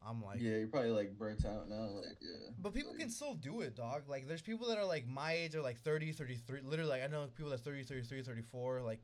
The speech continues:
Speaker 1: in that age range, like, that'll still do it. I'm like, "Nah."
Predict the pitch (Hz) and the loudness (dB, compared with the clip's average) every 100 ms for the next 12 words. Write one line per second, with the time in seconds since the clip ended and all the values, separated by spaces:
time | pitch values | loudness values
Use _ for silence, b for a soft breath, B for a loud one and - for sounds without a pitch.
0 | - 120 120 117 120 127 127 147 156 123 | -4 0 2 2 0 -4 -4 -2 -2 -2
1 | 117 117 101 - 143 131 113 120 110 101 | -2 -2 -2 -4 -2 -2 0 0 0 0
2 | 123 117 113 110 104 | -2 -2 -4 -8 -14